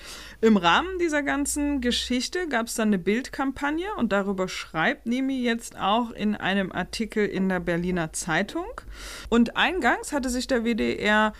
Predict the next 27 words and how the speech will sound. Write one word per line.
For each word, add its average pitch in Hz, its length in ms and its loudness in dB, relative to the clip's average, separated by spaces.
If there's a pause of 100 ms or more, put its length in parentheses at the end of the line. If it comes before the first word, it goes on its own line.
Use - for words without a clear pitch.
(420)
vorbehalten, 220 840 2
hier 214 140 4
irgendwie 196 240 0
Schritte 359 300 -2
einzuleiten. 240 600 2
Die 220 80 4
wollten 202 220 2
die 202 40 4
Situation 190 560 0
beobachten 247 460 0
und 202 160 2
dann 185 160 0
eine 165 80 -4
Entscheidung 202 500 0
treffen. - 380 -4 (480)
Ähm, 233 220 2
mittlerweile 214 540 2
ist - 260 -6
klar, 202 300 2
Nemi 208 260 2
El 185 160 0
Hassan 180 420 -2
wird 175 240 -6
das 175 180 -4
Format 170 520 0 (180)
definitiv 202 640 0 (220)
nicht 196 440 2